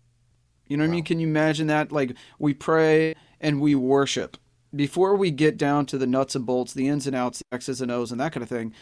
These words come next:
Speaker 1: like, we're worshiping the Lord, because ultimately, you know, uh, as you're talking about here, the, the heart of the worshiper, that's what, that's something that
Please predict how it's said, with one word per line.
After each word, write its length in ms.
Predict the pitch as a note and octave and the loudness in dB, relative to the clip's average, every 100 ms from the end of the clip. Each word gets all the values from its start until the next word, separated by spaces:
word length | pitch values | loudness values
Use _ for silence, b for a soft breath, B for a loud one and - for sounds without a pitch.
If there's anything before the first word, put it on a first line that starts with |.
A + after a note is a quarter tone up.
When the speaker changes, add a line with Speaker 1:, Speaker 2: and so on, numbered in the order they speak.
| B B | B B
Speaker 1:
like, 160 | - C#3 - - - | -8 -8 -8 -20 -10
we're 200 | D#3+ F3 | -2 0
worshiping 480 | F3 F3+ - D#3 D3+ | 2 0 -2 -2 -2
the 80 | A#2+ | 0
Lord, 340 | B2+ A2+ G2 _ - | 0 -2 -4 _ -8
because 380 | C#3 D3+ - - | -4 -4 -6 -8
ultimately, 720 | - D#3+ D#3+ D3 - C#3+ C#3 - | -4 -2 -2 -4 0 0 0 -4
you 160 | C#3 | -4
know, 240 | B2+ B2+ B2 | -2 -2 -4
uh, 220 | C#3 C3 A#2+ | -4 -4 -6
as 400 | C#3 C3+ A#2+ - - | -4 -4 -4 -8 -8
you're 180 | C#3 | -6
talking 480 | C3 C#3 C3+ C#3 C#3+ | -4 0 0 0 -4
about 240 | B2 B2+ A#2+ | -2 -2 -2
here, 320 | D3 D#3 C3+ | -2 0 0
the, 320 | A#2+ - C3 | -2 -6 -12
the 100 | B2 | -10
heart 200 | A2 D3 | -4 -2
of 80 | C3+ | -2
the 80 | C3 | -2
worshiper, 580 | B2 C#3+ D3 B2 A#2 A2 B B B B B _ | -2 -2 -4 -6 -8 -10 B B B B B _
that's 280 | - E3 F3+ | -4 -2 0
what, 200 | C#4+ A#3 | -2 -4
that's 320 | C#3 C3+ E3 - | -4 -2 -2 -2
something 380 | F#3+ E3+ E3+ | -2 0 0
that 240 | C#3+ C3+ | 2 0